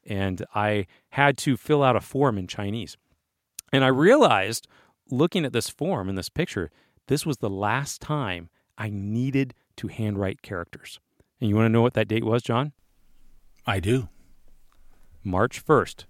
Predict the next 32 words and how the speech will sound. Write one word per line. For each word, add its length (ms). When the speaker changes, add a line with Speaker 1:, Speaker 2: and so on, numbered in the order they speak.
Speaker 1:
twenty 300
seventeen. 580
It 300
was 120
five 360
years 320
ago. 180
Over 240
five 320
years 240
ago 220
was 100
the 80
last 340
time 280
I 120
actually 440
needed 600
to 100
handwrite 440
characters. 520
<laughs> 280
Speaker 2:
All 60
right, 80
well, 160
to 140
be 120
fair, 260
you 160
did 240
leave 300
China. 480